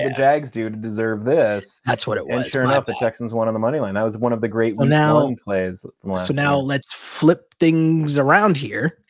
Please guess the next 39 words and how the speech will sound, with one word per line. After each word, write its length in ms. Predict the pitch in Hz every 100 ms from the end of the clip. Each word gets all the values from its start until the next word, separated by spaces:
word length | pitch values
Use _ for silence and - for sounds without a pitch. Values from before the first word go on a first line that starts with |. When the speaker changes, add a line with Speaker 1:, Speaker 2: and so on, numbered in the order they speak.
| _ _
Speaker 1:
Yeah. 300 | 117 139 131
Speaker 2:
And, 280 | 143 135 127 - _ _ _ _ -
and, 500 | 135 123 120 107 - _ _ 170
you 60 |
know, 140 | 139 107
I 80 |
was 100 | 117
on 160 | 160 196
the 60 | 175
right 200 | 175 -
trail. 360 | 160 147 123
I 20 |
was 80 | 117
just 280 | 120 127 -
in 100 | 123
the 80 | 120
right, 320 | 120 117 110
you 120 | 127 107
know, 180 | 104 - _ _ - - - -
right 260 | 135 151 151 _ _ -
area, 440 | 147 123 113 110 -
just 240 | 113 -
wrong, 380 | 117 113 107 101 - 110
you 100 | 101
know. 160 | - - - -
Anyways, 320 | 175 165 - - - -
Jaguars, 580 | 143 175 175 175 175 147
give 120 | 180
me 40 |
the 120 | 196 180
Jags 400 | 156 151 160 -
plus 360 | - 185 -
two 200 | - 175
and 100 | 147
a 40 | 156
half 480 | 147 - 139 - -
<laughs> 40 |
against 720 | - 139 131 180 - - -
the 200 | 170 196